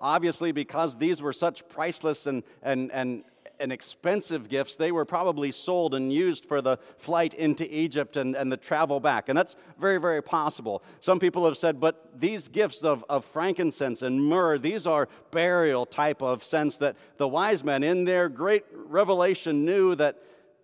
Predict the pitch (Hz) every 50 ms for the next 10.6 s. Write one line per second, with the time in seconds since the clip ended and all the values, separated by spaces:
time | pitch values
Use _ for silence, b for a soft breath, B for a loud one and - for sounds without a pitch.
0 | - 113 107 131 175 185 147 147 139 - - 131 139 127 127 143 147 147 143 143
1 | 135 131 127 113 104 139 135 131 127 123 - - - - - 143 151 143 - 135
2 | 120 - 117 104 95 92 90 - - 110 101 98 - - - 131 113 117 110 -
3 | - 107 107 104 104 98 95 107 98 90 120 123 120 113 107 101 104 107 104 98
4 | 104 98 107 117 117 117 107 98 107 104 101 98 90 - - - - - 104 110
5 | 110 - - 104 92 - 104 90 - 107 104 95 - _ - - 113 110 104 101
6 | 98 95 98 95 b b b b b b b b b b b b _ _ _ _
7 | _ _ _ _ _ _ _ _ _ _ _ - 123 135 135 131 127 139 160 160
8 | 147 117 - - 117 110 101 101 107 98 - - 110 98 - - 107 90 - -
9 | 117 120 135 156 170 160 147 127 110 101 90 85 90 110 135 151 170 170 123 123
10 | 113 104 110 107 - - - - 104 92 82